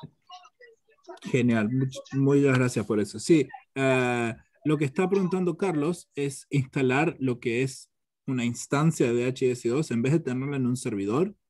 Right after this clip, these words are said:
eh, o en la nube, en algún sitio, o lo que sea, tener una instancia en la máquina local para, bueno, para poder practicar o, o testear,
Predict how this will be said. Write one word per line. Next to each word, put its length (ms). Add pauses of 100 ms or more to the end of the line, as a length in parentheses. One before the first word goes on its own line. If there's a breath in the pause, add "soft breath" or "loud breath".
(240)
eh, 180
o 200
en 100
la 100
nube, 320
en 80
algún 240
sitio, 320
o 40
lo 100
que 100
sea, 260
tener 240
una 140
instancia 640
en 100
la 100
máquina 320
local 420 (380)
para, 160
bueno, 280
para 200
poder 240
practicar 640
o, 220
o 180
testear, 640